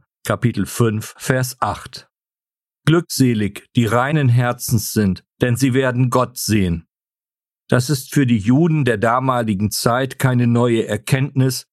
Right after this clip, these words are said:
da sie den Wunsch Davids aus Psalm einundfünfzig, Vers zwölf,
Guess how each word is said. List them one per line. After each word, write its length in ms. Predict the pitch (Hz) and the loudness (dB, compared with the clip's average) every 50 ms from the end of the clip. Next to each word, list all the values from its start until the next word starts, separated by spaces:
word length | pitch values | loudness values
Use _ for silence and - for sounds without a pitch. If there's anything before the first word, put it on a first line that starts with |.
| _ | _
da 160 | - 127 131 117 | 0 0 0 2
sie 120 | 120 127 | 0 0
den 280 | 113 123 117 110 101 104 | 0 2 2 2 2 2
Wunsch 380 | 113 131 139 143 127 - - | 2 2 2 0 -4 -6 -4
Davids 600 | - 117 120 127 127 127 135 131 127 - - _ | -2 0 0 0 0 0 -2 -2 -2 -10 -6 _
aus 240 | - 104 104 - - | -2 -2 -2 -4 -10
Psalm 480 | _ - - - 123 120 127 127 123 127 | _ -6 -2 0 0 0 0 0 -2 0
einundfünfzig, 1120 | - 110 113 113 104 98 - - - 127 123 120 123 - - - - 131 120 113 - _ _ _ | 0 0 2 2 2 0 0 0 0 2 0 0 -2 -6 -12 -4 -2 -2 -2 -2 -6 _ _ _
Vers 440 | _ - 123 107 107 - - - - | _ -6 -4 -4 -4 -6 -8 -12 -12
zwölf, 640 | - - - 113 110 117 120 117 117 120 - - | -12 -6 0 0 2 2 2 0 -2 -6 -10 -18